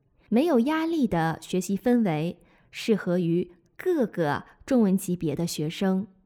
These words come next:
如果你感兴趣，今年的最后一次打折活动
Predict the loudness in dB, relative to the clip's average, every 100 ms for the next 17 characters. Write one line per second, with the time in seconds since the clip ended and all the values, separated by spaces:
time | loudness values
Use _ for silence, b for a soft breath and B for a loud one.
0 | _ _ _ B B B B 4 6 4
1 | 4 2 -2 -2 -8 -2 4 4 2 -2
2 | -4 -12 b b -2 0 4 4 4 2
3 | -2 0 0 2 4 4 2 0 2 2
4 | 0 -6 -8 -4 -2 0 -2 2 2 0